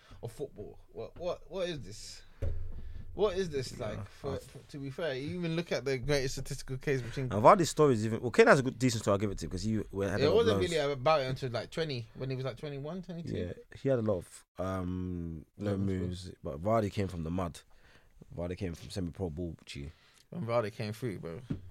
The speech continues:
Speaker 2: Who's ha-,
Speaker 1: Vardy
Speaker 2: Vardy?
Speaker 1: having a party. Twenty-seven-year-old Vardy. That guy's electric.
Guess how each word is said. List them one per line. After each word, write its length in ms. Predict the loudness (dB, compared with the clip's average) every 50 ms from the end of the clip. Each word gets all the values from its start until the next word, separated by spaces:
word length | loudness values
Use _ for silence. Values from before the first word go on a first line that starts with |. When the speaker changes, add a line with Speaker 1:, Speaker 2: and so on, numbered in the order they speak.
| -16 -16 -16 -18 -18 -18 -18 -18 -16 -12 -8 -2
Speaker 2:
Who's 180 | 0 2 2 2
ha-, 120 | 0 -2 2
Speaker 1:
Vardy 200 | 4 4 4 6 4
Speaker 2:
Vardy? 40 | 4
Speaker 1:
having 200 | 2 2 0 0
a 80 | -4
party. 720 | -6 -6 0 10 12 12 12 12 12 10 8 2 -8 -8 -6
Twenty-seven-year-old 720 | 2 4 6 6 10 8 8 8 8 8 10 10 10 10 12
Vardy. 380 | 12 12 12 10 8 4 6
That 160 | 4 4 6
guy's 160 | 8 6 8 8
electric. 680 | 6 6 6 6 6 6 6 4 -2 -10 -10 -10 -10